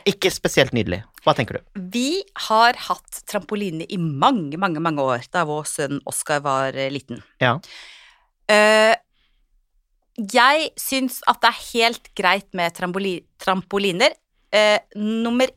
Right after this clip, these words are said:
Speaker 2: én, når det gjelder det estetiske, så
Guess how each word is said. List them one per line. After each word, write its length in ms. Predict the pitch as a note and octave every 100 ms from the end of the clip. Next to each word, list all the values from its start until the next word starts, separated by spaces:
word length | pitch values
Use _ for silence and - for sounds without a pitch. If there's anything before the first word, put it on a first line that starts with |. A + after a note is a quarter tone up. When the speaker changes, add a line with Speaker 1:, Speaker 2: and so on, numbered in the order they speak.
| -
Speaker 2:
én, 320 | B3 D4+ F#4+ -
når 140 | B3
det 60 | B3
gjelder 180 | A3 G#3
det 120 | A3+ -
estetiske, 840 | - - E3+ - - - - D4+
så 300 | C4 - B3